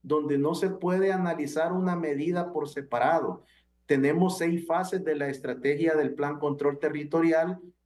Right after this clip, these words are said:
de la uno a la seis, y en mi opinión no hay ninguna fase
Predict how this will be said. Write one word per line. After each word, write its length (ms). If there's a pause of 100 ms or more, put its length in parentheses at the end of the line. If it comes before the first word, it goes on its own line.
(160)
de 140
la 180
uno 380
a 60
la 140
seis, 440
y 140
en 100
mi 80
opinión 640
no 160
hay 120
ninguna 560
fase 640